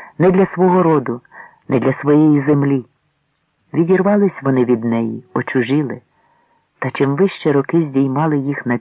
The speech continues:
світом, тим більше рідна земля озивалась у них якимось своїм голосом,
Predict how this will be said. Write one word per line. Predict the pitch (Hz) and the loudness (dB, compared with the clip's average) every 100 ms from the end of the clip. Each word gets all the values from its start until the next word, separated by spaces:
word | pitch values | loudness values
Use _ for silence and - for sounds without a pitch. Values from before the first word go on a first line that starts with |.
| - | -6
світом, | - 180 - 180 165 _ _ _ _ _ _ _ _ | -4 -4 -4 -8 -10 _ _ _ _ _ _ _ _
тим | - 165 156 | 0 2 2
більше | 208 214 - 170 | 2 0 0 0
рідна | 151 175 147 139 | 2 0 -2 -2
земля | 127 117 135 165 | 0 0 0 0
озивалась | 131 123 117 165 165 151 | 0 0 0 0 -2 -4
у | 143 | -4
них | 139 156 - | -4 -4 -4
якимось | 123 - 156 143 - | -4 -2 -4 -4 -6
своїм | 113 120 127 135 120 | -4 -2 -2 -4 -6
голосом, | 127 139 123 120 - 113 | -4 -4 -4 -6 -6 -8